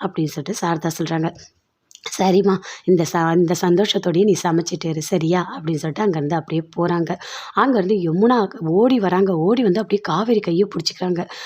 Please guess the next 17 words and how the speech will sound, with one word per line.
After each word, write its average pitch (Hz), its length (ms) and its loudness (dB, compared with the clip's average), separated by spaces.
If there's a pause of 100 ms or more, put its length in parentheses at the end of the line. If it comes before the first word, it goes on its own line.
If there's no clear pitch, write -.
(180)
கையை 190 300 2
பிடிச்சிட்டு - 460 -8
பேசுறாங்க. 175 500 -2 (480)
"காவேரி, 262 460 2
நீ 190 180 0
மாசமா 269 500 0
இருக்கியாக்கா?" 170 540 -2
அப்படின்னு 160 340 -2
சொல்லிட்டு 156 360 -2 (460)
அப்படியே 180 280 -2
கையை 196 260 2
பிடிச்சிட்டு - 320 -4
அவ்வளோ 233 260 2 (100)
சந்தோஷமா 196 640 0
பேசிட்டு 185 380 -2
இருக்காங்க. 175 340 -2 (420)
"ஆமா, 208 340 2